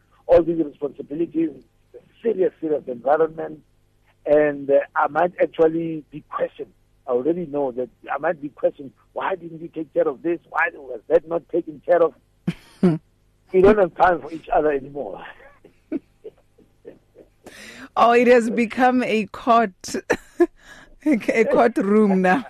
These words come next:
Speaker 2: <laughs>
Speaker 1: Absolutely.
Speaker 2: Home has become a courtroom.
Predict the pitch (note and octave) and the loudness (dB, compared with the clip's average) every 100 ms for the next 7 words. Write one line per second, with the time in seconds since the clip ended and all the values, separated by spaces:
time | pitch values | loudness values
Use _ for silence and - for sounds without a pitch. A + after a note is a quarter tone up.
0 | _ G4 D#4+ _ C#4 - F#4+ G#4 - A4 | _ -2 -2 _ -6 -2 0 0 0 0
1 | G4 F#3 F3+ - D3+ - B3 C4+ C#4+ C#4 | 0 -2 -10 -8 -8 -2 4 4 6 4
2 | A#3 G3+ A3 G#3+ A#3 A3+ A3 - A3+ G#3+ | 2 0 -4 0 0 0 -2 0 -2 -2
3 | A3 F#3+ F#3+ G3 | -4 -4 -2 -2